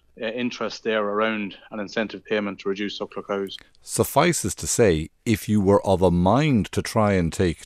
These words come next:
Speaker 2: two hundred thousand head of cattle out of the system, your survey suggests that there is, well, you're, you're kind of pushing at a bit of an open door.
Speaker 1: Yes, go back to the fifty percent. The fifty percent,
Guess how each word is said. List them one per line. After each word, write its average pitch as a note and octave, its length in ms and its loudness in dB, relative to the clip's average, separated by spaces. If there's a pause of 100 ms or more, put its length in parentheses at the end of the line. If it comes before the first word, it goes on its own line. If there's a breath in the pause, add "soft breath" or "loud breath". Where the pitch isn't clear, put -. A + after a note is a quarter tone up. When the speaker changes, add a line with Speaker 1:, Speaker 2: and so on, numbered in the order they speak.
Speaker 2:
two A2 220 2
hundred F2 500 2
thousand F2+ 480 2
head E2+ 240 -2
of D#2+ 100 -6
cattle E2+ 560 0 (160)
out F2+ 280 0
of D2 180 -4
the - 100 -8
system, E2+ 600 -2 (400 loud breath)
your A2 240 4
survey G#2 480 6
suggests G2+ 580 2
that G2 240 -2
there G2 260 4
is, F#2+ 440 2
well, G#2+ 320 -4
you're, D2+ 180 -8
you're F2+ 100 -10
kind B2+ 200 -2
of - 40 -6
pushing F#2 340 -2
at D#2+ 100 -2
a D#2+ 40 -4
bit D#2+ 120 0
of D#2 80 -2
an D#2 80 0
open D2 320 -4
door. D3+ 340 0 (400)
Speaker 1:
Yes, C3 300 2
go - 120 -10
back A#2+ 220 2
to - 80 -14
the G2+ 60 -12
fifty - 340 -8
percent. G#2+ 400 -6
The F#2 60 -18
fifty - 320 -8
percent, G#2+ 460 -6